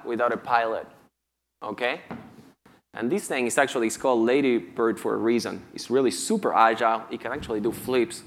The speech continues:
all kinds of fancy, fancy things. This one is a little bit more of a heavyweight, and we're going to see what it does. But you see vials in there. You see a little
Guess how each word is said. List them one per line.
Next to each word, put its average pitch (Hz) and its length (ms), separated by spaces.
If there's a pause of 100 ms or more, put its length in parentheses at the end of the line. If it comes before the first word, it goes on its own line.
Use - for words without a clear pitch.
all 170 180
kinds 151 320
of 120 80
fancy, 127 380
fancy 127 600
things. - 400 (1500)
This 254 220
one 156 100
is 151 140
a 151 40
little 175 260
bit 165 80
more 160 240
of 151 100
a 147 60
heavyweight, 127 600 (200)
and 120 200
we're 135 120
going 143 140
to 131 60
see 147 180
what 135 120
it 107 100
does. 82 440 (180)
But 110 640
you 123 160
see 117 180
vials 123 760 (260)
in 156 120
there. 160 340 (340)
You 123 80
see 123 160
a 120 40
little 120 360